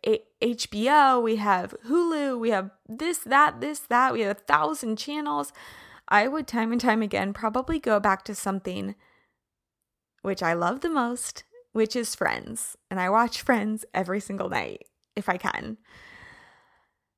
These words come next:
<sighs> That's just me. But anyways, back to what I was saying, you know,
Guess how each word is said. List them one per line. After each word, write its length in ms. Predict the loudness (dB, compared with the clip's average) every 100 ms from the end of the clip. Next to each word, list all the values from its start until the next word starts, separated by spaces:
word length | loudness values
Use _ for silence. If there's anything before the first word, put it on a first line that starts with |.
| _ _
<sighs> 880 | -6 -4 -2 -6 -12 -18 _ _ _
That's 240 | -10 -8
just 200 | -10 -12
me. 240 | -10 -10 -10 -14 _ _ -4
But 160 | -4
anyways, 580 | -2 -2 -2 -2 -4 -8 _ _ _ _ _ _ _ _ _ _ _ _ _ _ -20 _ _
back 380 | 2 8 8 6
to 160 | -4 0
what 160 | 4
I 80 | 4
was 160 | 2 -2
saying, 420 | -8 -8 -10 -12 _ _ _ _
you 180 | -6
know, 400 | -2 0 -2 -4